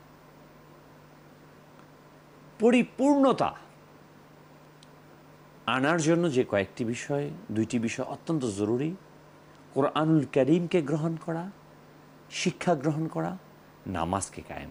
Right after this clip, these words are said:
করা। যখন কেউ কোরআনকে তেলাওয়াত করবে, কোরআনকে পাঠ করবে, প্রিয় ইসলামী ভাইরা, তখন সে একজন প্রকৃত মানুষে রূপান্তরিত হবে।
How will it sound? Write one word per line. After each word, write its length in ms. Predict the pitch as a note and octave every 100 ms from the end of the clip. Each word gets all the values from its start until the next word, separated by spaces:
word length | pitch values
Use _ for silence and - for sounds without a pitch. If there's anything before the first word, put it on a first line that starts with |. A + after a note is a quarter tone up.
| -
করা। 160 | - - - - - -
যখন 280 | A2 C#3+ F#3
কেউ 180 | F3 E3+
কোরআনকে 680 | D#3+ D3 - C#3 D3+ - A#2+ -
তেলাওয়াত 460 | G2 F2+ F2 E2+ -
করবে, 380 | D#2+ C#2+ C2+ - - - - - - D#3+
কোরআনকে 560 | E3+ - G3+ F#3+ E3 - -
পাঠ 260 | B2+ A#2+
করবে, 440 | - F#2+ E2 D#2 D2 - - - -
প্রিয় 160 | G2 F#2
ইসলামী 320 | - F#2+ E2
ভাইরা, 340 | E2 D#2+ D2 - - - - - -
তখন 420 | G2 - G2+ D#2 - - - - - -
সে 320 | - - B2
একজন 380 | G#2+ G#2 G#2+ F2+ -
প্রকৃত 540 | C#3+ - - G3+ - B2 G#2 G#2
মানুষে 680 | F2+ E2+ F#2 A2 D3 - A2
রূপান্তরিত 580 | F2 F#2 F2 - D#2+ E2
হবে। 220 | D2